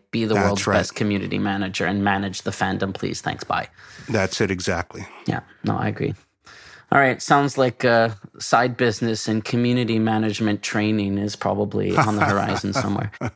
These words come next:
Speaker 1: Okay, we talked a lot about Collective Journey. We talked a lot about fandom. Those were my one,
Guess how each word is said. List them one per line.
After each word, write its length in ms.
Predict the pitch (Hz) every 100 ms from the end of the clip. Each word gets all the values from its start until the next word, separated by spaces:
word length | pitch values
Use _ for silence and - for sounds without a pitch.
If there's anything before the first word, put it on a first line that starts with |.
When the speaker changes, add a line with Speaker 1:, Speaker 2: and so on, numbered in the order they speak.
| _
Speaker 1:
Okay, 280 | 165 - 156
we 120 | 156
talked 300 | - 196 -
a 40 |
lot 180 | 156 147
about 200 | 165 170
Collective 380 | - 143 135 131
Journey. 300 | - 110 110
We 100 | 107
talked 300 | - 107 104
a 20 |
lot 240 | 107 110 113
about 220 | 110 104
fandom. 680 | - 101 101 101 104 101 -
Those 380 | 117 117 113 117
were 260 | 117 110 104
my 80 |
one, 420 | 104 107 113 113